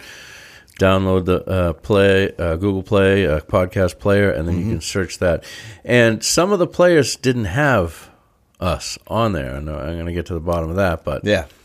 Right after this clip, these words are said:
Speaker 2: I actually found us on my Amazon Fire Stick, too.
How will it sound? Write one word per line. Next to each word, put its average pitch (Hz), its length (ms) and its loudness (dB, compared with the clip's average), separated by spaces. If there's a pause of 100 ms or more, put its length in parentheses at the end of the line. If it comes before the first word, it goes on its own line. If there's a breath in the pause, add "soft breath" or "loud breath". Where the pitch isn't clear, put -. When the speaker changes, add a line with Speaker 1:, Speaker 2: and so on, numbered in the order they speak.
(120)
Speaker 2:
I 110 160 4
actually 131 300 0
found 104 240 2
us 87 100 0
on 90 300 2
my 85 220 2
Amazon 85 420 0
Fire 90 260 0
Stick, 82 300 -6
too. 82 200 -8